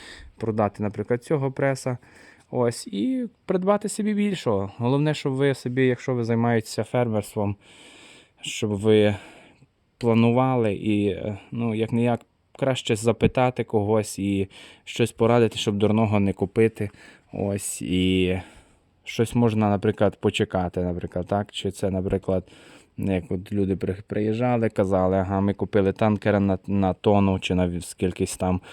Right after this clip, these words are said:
а ще не маючи курів». Я кажу: «Для чого вам на тонну,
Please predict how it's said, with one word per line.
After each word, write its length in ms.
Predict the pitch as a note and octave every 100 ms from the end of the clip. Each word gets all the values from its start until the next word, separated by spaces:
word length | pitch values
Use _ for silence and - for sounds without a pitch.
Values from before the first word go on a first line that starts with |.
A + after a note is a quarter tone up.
| - -
а 80 | -
ще 200 | - G#2+
не 120 | G2+
маючи 420 | G#2 G2+ G2 -
курів». 460 | G2 - F2 E2+ F2
Я 120 | G2+
кажу: 280 | - G2+ G#2+
«Для 160 | G#2
чого 260 | G2+ A#2+ G#2+
вам 200 | G#2 G2+
на 120 | F#2+
тонну, 380 | - F2+ F2 F2+